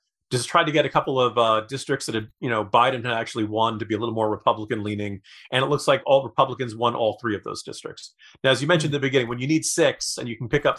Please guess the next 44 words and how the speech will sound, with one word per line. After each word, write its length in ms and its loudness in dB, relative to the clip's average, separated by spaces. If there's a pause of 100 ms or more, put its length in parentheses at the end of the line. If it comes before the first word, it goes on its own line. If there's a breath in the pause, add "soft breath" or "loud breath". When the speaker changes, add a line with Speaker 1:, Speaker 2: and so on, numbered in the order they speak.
Speaker 1:
three 260 0
in 80 -12
one 160 0
state, 420 -2 (340)
you're 80 -4
probably 200 2
doing 200 -6
pretty 160 -4
good. 180 -10 (480)
Speaker 2:
Yeah, 320 0
your 160 0
odds 200 0
are 60 -8
pretty 200 -6
good. 180 -6 (440 loud breath)
Jim, 280 2
we 120 -2
will 120 2
be 100 -2
back 300 4
to 80 -4
you 100 0
in 80 0
just 220 -6
a 40 -2
bit. 320 4
Thank 240 -4
you 60 -2
so 160 0
much, 220 2
and 100 -2
don't 160 -2
be 100 -2
a 40 -2
stranger 340 -2
if 80 -6
you 80 -4
get 160 -2
news. 380 0 (420 loud breath)
Uh, 160 4
Governor 300 4
DeSantis, 560 0
as 180 0
we, 320 -2